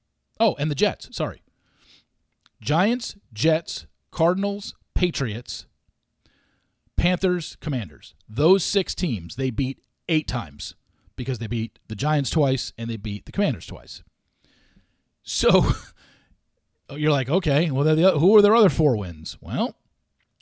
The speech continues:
beat the Rams, or excuse me, beat the Chargers, who were under five hundred team.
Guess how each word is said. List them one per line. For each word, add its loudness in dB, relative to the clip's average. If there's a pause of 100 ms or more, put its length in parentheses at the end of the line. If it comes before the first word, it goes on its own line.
beat -2
the 6
Rams, 2
or 8
excuse -4
me, -2
beat -6
the -6
Chargers, 4
who -4
were -6
under -2
five -8
hundred -10
team. -10